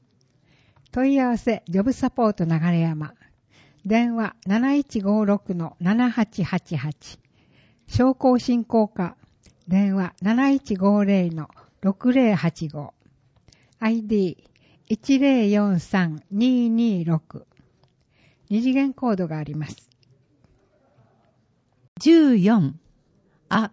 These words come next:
Speaker 2: グランスアット流山、スルーアメリカンアイズ。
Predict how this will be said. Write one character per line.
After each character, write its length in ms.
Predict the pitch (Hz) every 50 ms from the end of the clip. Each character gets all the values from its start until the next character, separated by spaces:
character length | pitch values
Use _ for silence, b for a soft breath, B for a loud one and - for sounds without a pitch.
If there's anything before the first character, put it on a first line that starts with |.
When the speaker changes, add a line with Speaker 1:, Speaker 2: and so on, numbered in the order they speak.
| _ - 190
Speaker 2:
グ 180 | 185 202 240
ラ 240 | 247 294 320 330 320
ン 80 | 330 -
ス 160 | - 320 294
ア 80 | 285
ッ 60 | 285 - _ _
ト 120 | 285 285
流 480 | 262 254 233 226 233 240 240 226 240 226
山、 420 | 226 220 208 202 202 190 - - _ _ _ _ _ _ _ _ _ _ _
ス 220 | - - - 262 269
ル 320 | 285 302 302 311 311 269
ー 60 | - _
ア 160 | - 208 226 247
メ 120 | 269 277
リ 120 | 285 269
カ 200 | - - 269 262
ン 160 | 262 262 220 - -
ア 120 | 214 220
イ 120 | 220 196 151
ズ。 200 | - - -